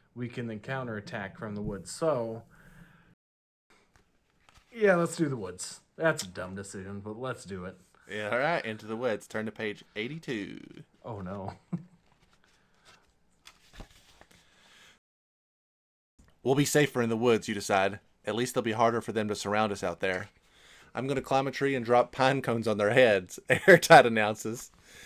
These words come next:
Speaker 2: "Perhaps we should stick with our sniper rifles and the flamethrower," you suggest. "We ain't exactly roughing it here," Ripcord says, smiling. He opens a cabinet and pulls out some explosive devices. "We can set up a few mines out by the path. That might shake 'em up a bit."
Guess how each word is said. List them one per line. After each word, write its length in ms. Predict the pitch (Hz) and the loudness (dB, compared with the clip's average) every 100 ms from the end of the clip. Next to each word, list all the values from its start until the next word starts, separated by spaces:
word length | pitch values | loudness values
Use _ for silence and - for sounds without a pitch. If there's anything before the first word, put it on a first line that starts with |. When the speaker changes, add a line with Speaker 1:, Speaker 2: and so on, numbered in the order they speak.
| - - 403 | -20 -10 2
Speaker 2:
"Perhaps 400 | 131 143 147 - | 6 8 6 2
we 120 | 160 | -2
should 220 | 156 147 | -2 -6
stick 320 | - 143 135 139 | 0 2 2 2
with 140 | 127 | 0
our 140 | 117 | 0
sniper 420 | 110 135 127 127 110 | 0 -2 0 0 2
rifles 380 | 107 - 110 | 0 0 -6
and 100 | 107 | -6
the 60 | 104 | -8
flamethrower," 580 | - 131 117 104 92 92 | -2 -2 0 -2 -2 -4
you 100 | 101 | -10
suggest. 600 | - 170 92 95 - - _ _ _ _ _ | -12 -8 -8 -8 -18 -20 _ _ _ _ _
"We 140 | 110 | 0
ain't 160 | 123 135 | 2 2
exactly 340 | 123 131 123 | 2 2 2
roughing 300 | 113 147 160 | 2 0 0
it 100 | 110 | -6
here," 280 | 107 101 113 | 0 0 0
Ripcord 380 | - 117 - 98 | -4 -8 -4 -6
says, 340 | - 101 117 - | 0 0 0 -4
smiling. 480 | 110 98 98 120 - _ _ _ | -6 -4 -4 -8 -14 _ _ _
He 140 | - 107 | -4 -2
opens 260 | 104 117 | -2 -4
a 60 | 113 | -4
cabinet 340 | - 117 104 | 0 0 0
and 80 | 95 | -10
pulls 220 | 110 110 | -6 -4
out 120 | 110 95 | -4 -4
some 140 | 104 | -8
explosive 500 | 98 - 113 113 101 | -10 -2 -2 -2 -8
devices. 600 | 107 104 92 - - - _ _ _ _ - | -2 0 0 -8 -18 -20 _ _ _ _ -12
"We 80 | 110 | -10
can 100 | 110 | -2
set 160 | 131 | 0
up 100 | 123 | 0
a 60 | 120 | -4
few 220 | - 123 | -8 -6
mines 340 | 117 117 110 | -2 -2 0
out 140 | 107 87 | -4 -2
by 100 | 101 | -4
the 80 | 98 | -4
path. 420 | 117 98 - - _ _ - | -2 -2 -4 -16 _ _ -6
That 160 | 139 | -4
might 160 | 117 98 | -4 -4
shake 240 | 107 101 | -6 -6
'em 100 | 98 | -8
up 140 | 95 95 | -10 -10
a 40 | |
bit." 280 | - 101 | -2 -2